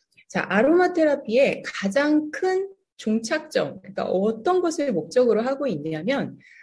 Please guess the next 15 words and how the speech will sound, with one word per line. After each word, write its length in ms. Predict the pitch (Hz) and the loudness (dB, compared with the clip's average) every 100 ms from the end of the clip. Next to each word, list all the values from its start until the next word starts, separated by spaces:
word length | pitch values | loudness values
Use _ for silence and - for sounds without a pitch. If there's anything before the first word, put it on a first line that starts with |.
| _ - | _ -14
어, 340 | 151 147 143 | -12 -10 -10
내 220 | 147 196 | 0 2
안에 440 | 247 170 160 226 240 | 2 0 0 0 0
깨어진 580 | 311 349 339 320 294 277 | -2 0 -2 -2 -4 -4
균형을 680 | - 202 190 196 339 440 - - _ _ | -2 0 0 0 -2 -4 -8 -20 _ _
다시 600 | - 180 175 - 311 311 | -14 -12 -12 -6 -6 -6
재배열하면서 1600 | - 208 220 220 170 175 196 226 277 269 233 226 220 330 403 - _ _ | -4 0 0 0 0 2 0 0 -4 -4 -4 -8 -6 -6 -6 -14 _ _
재균형 960 | - 220 240 - 202 190 220 226 220 - | 0 2 0 -2 -2 -2 -2 -4 -6 -10
잡힌 500 | - - _ 277 294 | -20 -20 _ -10 -8
상태로 480 | 311 302 226 240 226 | -6 -6 -4 -4 -4
만드는 580 | 139 151 185 220 185 | -8 -8 -8 -6 -6
게 200 | 156 185 | -6 -8
바로 300 | 180 160 170 | -8 -10 -10
아로마 380 | 139 143 214 208 | -8 -4 -4 -4
테라피입니다. 920 | 220 269 285 - 160 147 135 135 135 | -6 -6 -6 -6 -8 -8 -10 -10 -12